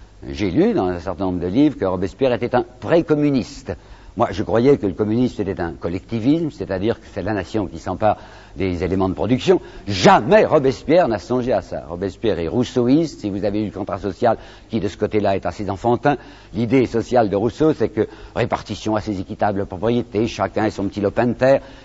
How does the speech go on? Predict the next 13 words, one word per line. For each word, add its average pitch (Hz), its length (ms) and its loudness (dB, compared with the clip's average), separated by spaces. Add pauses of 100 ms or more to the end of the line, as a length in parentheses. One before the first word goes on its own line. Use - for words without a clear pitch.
Ben, 120 80 2
c'est 233 160 0
ça 117 200 2
la 85 100 -6
pensée 90 260 -6
de 80 60 -6
Robespierre. 76 460 -8 (560)
Seulement, 151 360 6
si - 160 4
Robespierre 156 460 4
n'est 139 200 2
en 147 120 8
rien 143 360 4